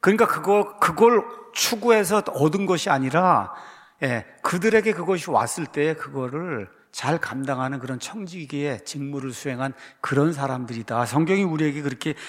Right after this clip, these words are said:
이야기하고 있는 겁니다. 근데 그것이 아니라 자기에게 주어진 목 이상으로 무언가를 자꾸 추구하려고 하면 구 절에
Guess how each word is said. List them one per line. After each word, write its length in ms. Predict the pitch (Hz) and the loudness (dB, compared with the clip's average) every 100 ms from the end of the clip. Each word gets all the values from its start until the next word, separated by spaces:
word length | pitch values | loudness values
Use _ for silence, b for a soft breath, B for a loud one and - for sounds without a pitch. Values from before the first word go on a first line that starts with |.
| B | B
이야기하고 920 | 135 147 151 131 131 - - - 175 160 | 0 4 4 2 -8 -8 -8 -4 2 2
있는 220 | 131 131 | 2 0
겁니다. 760 | 135 123 110 107 120 101 92 - B B B _ | 0 -2 -4 -4 -4 -6 -12 -20 B B B _
근데 220 | - 208 | 0 0
그것이 420 | 196 165 202 190 | 0 4 4 6
아니라 640 | 180 147 143 170 156 101 - B B B - | 2 2 -2 0 2 0 -6 B B B -2
자기에게 480 | 151 156 202 208 | 0 4 4 4
주어진 420 | 202 175 180 190 131 | 2 0 -2 -2 6
목 300 | 185 - - 151 - - | 6 6 0 -8 -8 -6
이상으로 880 | 160 151 185 185 147 147 165 110 107 | -6 0 0 0 0 0 0 -2 -4
무언가를 480 | 139 220 240 220 208 | 6 8 8 4 4
자꾸 240 | 180 175 | 0 -2
추구하려고 680 | - - 185 190 165 139 123 | -4 -2 2 2 2 -2 -2
하면 680 | 135 139 127 160 135 95 - _ - _ | 0 0 0 0 0 -4 -8 _ -20 _
구 140 | - | -2
절에 380 | 147 143 120 90 | 2 2 0 -6